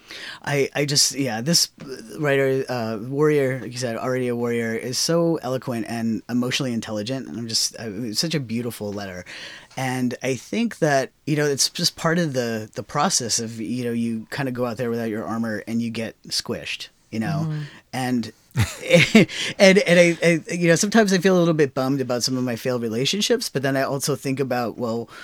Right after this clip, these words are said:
Speaker 1: where did it bring me, like, in terms of my evolution as a human being and my ability to relate to others, you know? It might not have worked out, it might have been painful, but it did kind of push me along on my path of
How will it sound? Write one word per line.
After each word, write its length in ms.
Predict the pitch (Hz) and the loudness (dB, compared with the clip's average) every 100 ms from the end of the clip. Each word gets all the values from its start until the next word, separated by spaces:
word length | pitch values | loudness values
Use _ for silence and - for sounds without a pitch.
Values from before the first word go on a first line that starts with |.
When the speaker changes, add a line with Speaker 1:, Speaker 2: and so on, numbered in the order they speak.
| - _ | -20 _
Speaker 1:
where 160 | 143 165 | -2 2
did 160 | 180 | 2
it 180 | 147 127 | 0 -4
bring 240 | 131 127 110 | -2 0 0
me, 200 | 90 98 | -2 -6
like, 220 | 110 117 | -8 -4
in 140 | 117 | -2
terms 300 | 104 123 113 | -2 -2 -4
of 140 | 113 113 | -4 -4
my 360 | 113 107 104 - | -4 -4 -6 -6
evolution 480 | 113 113 113 - 107 | -6 -4 -4 -4 -6
as 140 | 107 | -6
a 40 | |
human 300 | 107 113 107 | -6 -6 -4
being 360 | 104 101 98 95 | -6 -6 -6 -8
and 80 | 98 | -8
my 100 | 98 | -8
ability 520 | 95 110 110 101 98 | -8 -8 -8 -6 -6
to 160 | - 104 | -8 -6
relate 320 | 101 90 92 | -8 -8 -10
to 160 | - 101 | -12 -12
others, 380 | 95 85 87 | -12 -10 -8
you 80 | 107 | -8
know? 280 | 98 98 98 - - - - | -8 -10 -12 -16 -20 -20 -6
It 80 | 143 | 2
might 140 | 170 | 4
not 140 | 165 151 | 4 2
have 80 | 135 | 0
worked 240 | 139 127 | -4 -2
out, 220 | 127 131 | -2 0
it 60 | 123 | 0
might 80 | 127 | -2
have 100 | 120 | -4
been 120 | 110 | -6
painful, 500 | - 127 113 110 107 | -4 -4 -4 -4 -4
but 260 | 104 104 - | -6 -8 -10
it 160 | 113 113 | -12 -6
did 180 | 156 | -6
kind 180 | 156 147 | -4 -4
of 100 | 120 113 - _ - | -4 -10 -16 _ -20
push 240 | - 139 - | -6 -6 -2
me 80 | 120 | -4
along 320 | 120 113 113 | -2 -2 -2
on 60 | 104 | -4
my 120 | 98 | -6
path 400 | - 104 110 104 | -6 -6 -6 -8
of 160 | 85 | -16